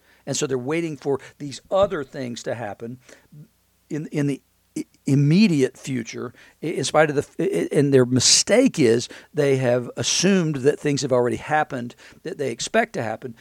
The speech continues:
But Paul's point here is to say they haven't.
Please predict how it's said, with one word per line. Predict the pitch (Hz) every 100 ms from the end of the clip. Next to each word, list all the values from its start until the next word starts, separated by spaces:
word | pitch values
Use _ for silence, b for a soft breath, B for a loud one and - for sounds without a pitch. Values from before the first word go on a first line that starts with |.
| B
But | - -
Paul's | - 190 202 -
point | - 202 226 123
here | 120
is | 120 -
to | -
say | 127 131
they | 113 123
haven't. | - 139 85 71 -